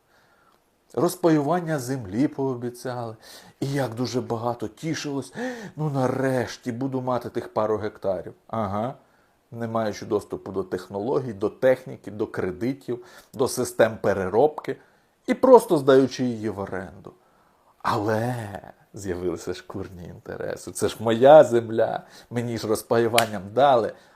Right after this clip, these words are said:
А моя, значить, я хочу продати, отих пару тисяч доларів отримати і тішитись, як ідіот, цвяшком.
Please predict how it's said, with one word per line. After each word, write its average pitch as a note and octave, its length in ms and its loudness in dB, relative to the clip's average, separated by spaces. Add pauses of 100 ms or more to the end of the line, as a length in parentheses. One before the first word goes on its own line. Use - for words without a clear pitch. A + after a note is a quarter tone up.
(120)
А G#2+ 80 0
моя, A#2+ 420 10
значить, A2 340 2
я A2+ 80 8
хочу G#2+ 300 0
продати, G2+ 880 2
отих F#2+ 320 -6
пару G2+ 340 0
тисяч F2+ 340 -10
доларів F2 500 -2
отримати A2+ 760 -4 (300)
і D3+ 100 -2
тішитись, C3 640 -2
як - 240 0
ідіот, G#2 440 -2
цвяшком. D#2+ 640 -6